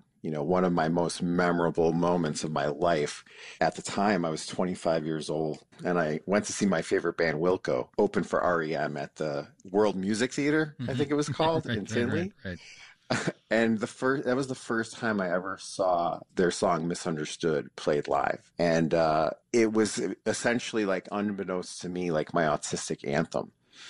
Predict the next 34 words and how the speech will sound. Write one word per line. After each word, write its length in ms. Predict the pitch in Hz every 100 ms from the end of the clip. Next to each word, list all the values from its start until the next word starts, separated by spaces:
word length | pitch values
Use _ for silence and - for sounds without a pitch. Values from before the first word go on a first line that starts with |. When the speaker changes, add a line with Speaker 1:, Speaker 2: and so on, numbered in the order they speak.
| - -
Speaker 1:
because 500 | 87 - 85 82 82 -
I 80 | 90
had 300 | 95 90 80 _ -
felt 420 | - - 92 85
seen 580 | - - 101 98 95 76
for 180 | - 73
the 100 | 73
first 380 | - 73 65 -
time. 420 | - 67 65 - -
I 60 |
had 180 | 117 117
never 200 | 113 117
felt 300 | - - 107
very 200 | 92 90
well 240 | 87 85 82
understood 520 | 71 - - 60 - _ _ _ _ 78
as 160 | 80
Speaker 2:
Hmm. 60 | 85
Speaker 1:
I 60 | 76
was 140 | 73
growing 400 | - 69 67 64
up. 260 | 65 - - - - - - - 90
And 180 | 87
that 160 | 98 98
song 420 | - 127 123 113 -
really 360 | 95 101 95
kind 280 | 85 - 87
of, 140 | 85 76
like, 420 | 76 - - - -
made 280 | 87 92 87
me 120 | 80
<laughs> 20 |
feel 420 | - - - 147
like, 420 | 113 95 85 85